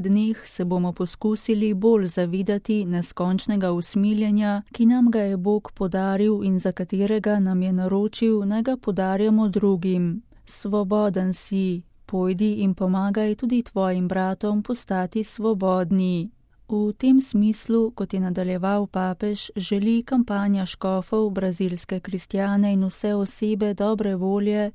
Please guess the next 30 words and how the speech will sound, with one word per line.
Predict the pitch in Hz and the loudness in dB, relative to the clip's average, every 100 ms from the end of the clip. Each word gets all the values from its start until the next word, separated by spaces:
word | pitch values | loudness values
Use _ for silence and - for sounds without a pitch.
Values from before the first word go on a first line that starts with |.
| - | -8
spodbuditi | - - 214 202 220 240 247 277 | -12 -2 -2 0 0 2 0 0
v | 240 190 | 0 2
boju | 190 196 202 220 208 | 0 2 2 2 0
proti | 190 180 190 180 | -2 -2 -2 -2
globoki | 175 180 170 185 180 202 185 | 0 -2 0 0 0 -4 -2
družbeni | 220 220 208 220 202 185 | 0 0 2 2 2 0
rani, | 196 196 202 214 208 240 | 0 0 2 2 2 -4
ki | - | -2
je | 226 196 196 196 | 0 2 0 -2
trgovina | - 190 180 180 196 208 214 208 | -4 -4 -2 0 2 2 2 -2
z | - | -2
ljudmi. | 208 214 190 185 185 180 175 196 _ - | 0 0 2 2 2 0 -2 -6 _ 2
Ni | 233 254 | 6 8
mogoče | 226 190 202 202 - 180 | 6 4 0 0 -2 -4
ostati | 175 175 - 180 180 214 | -4 -8 -4 -4 0 0
ravnodušni, | 214 208 190 185 202 202 - 185 175 - | 0 2 2 2 0 -2 -2 -2 -2 -6
kadar | 170 170 196 190 | -6 -2 -2 -2
izvemo, | 175 180 190 208 214 202 | -4 -4 0 2 2 0
da | 190 180 | 0 -2
obstajajo | 175 - 185 190 208 220 214 | -2 -6 -4 0 0 0 -2
človeška | - 196 190 214 226 - 185 | -2 -4 0 0 -2 -2 -2
bitja, | 190 208 - 214 202 | 0 -4 0 0 0
ki | - | -4
se | 208 - 208 | -6 -2 -2
jih | 202 | -2
kupuje | - 202 - 220 226 240 226 | -4 -4 -2 0 2 2 2
in | 214 208 | 2 0
prodaja | - 190 185 202 220 220 | -2 -4 -2 -2 -2 -2
kot | 214 247 226 | -2 -4 -2
blago. | 202 208 190 196 196 180 | 0 0 2 2 2 0